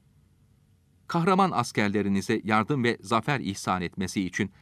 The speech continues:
Allahü Teala'ya dua ediyorum. Dua ordusunun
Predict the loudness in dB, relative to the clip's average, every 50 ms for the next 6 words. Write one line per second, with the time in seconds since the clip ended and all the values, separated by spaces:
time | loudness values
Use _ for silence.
0 | -20 _ _ _ _ _ 0 2 4 2 2 0 0 0 0 0 0 2 2 0
1 | 0 0 0 0 0 0 0 0 0 -2 -4 -8 -10 -12 -12 -12 -18 _ _ _
2 | _ _ _ _ _ _ _ _ _ _ _ _ -6 0 2 4 6 6 6 6
3 | 6 4 4 4 0 2 2 4 4 4 2